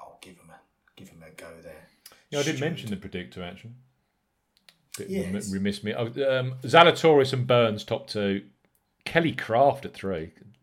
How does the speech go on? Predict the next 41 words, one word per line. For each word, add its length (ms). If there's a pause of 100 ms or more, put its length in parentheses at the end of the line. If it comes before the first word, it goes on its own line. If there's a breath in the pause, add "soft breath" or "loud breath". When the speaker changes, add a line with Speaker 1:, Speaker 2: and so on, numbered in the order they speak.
(120)
Speaker 1:
Mm. 200 (220 loud breath)
Speaker 2:
I, 100
I 140
did 200
high 240
up 140
Speaker 1:
Yeah, 60
Speaker 2:
on, 80
Speaker 1:
I 60
noticed 200
Speaker 2:
uh, 40
Speaker 1:
it. 120
Speaker 2:
pa-, 180
a 60
lot 120
of 80
Patton 260
stats. 260 (340 soft breath)
Perez 380
four, 480
Harmon 400
five. 420 (280 soft breath)
Where 100
you 80
get 120
Harmon, 360
you 40
get 160
Brian 260
Stewart 420 (160)
sixth. 400 (600 soft breath)
Chesson 400
Hadley, 600
Scotty 500
Scheffler 580
at 140
eight, 180
Charlie 400
Hoffman 380
and 200
Johnny, 540